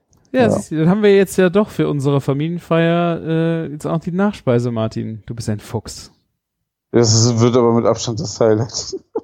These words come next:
Speaker 2: <laughs>
Speaker 1: <laughs>
Speaker 2: Oh mein Gott, das kann ich dir jetzt schon sagen.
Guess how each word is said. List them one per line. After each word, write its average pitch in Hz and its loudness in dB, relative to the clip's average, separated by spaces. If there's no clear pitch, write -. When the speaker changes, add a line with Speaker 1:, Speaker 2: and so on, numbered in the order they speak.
Speaker 2:
<laughs> 127 -2
Speaker 1:
<laughs> - -
Speaker 2:
Oh 131 4
mein 120 2
Gott, 117 4
das 131 0
kann 139 2
ich 120 -4
dir 131 4
jetzt 123 0
schon 117 -2
sagen. 113 2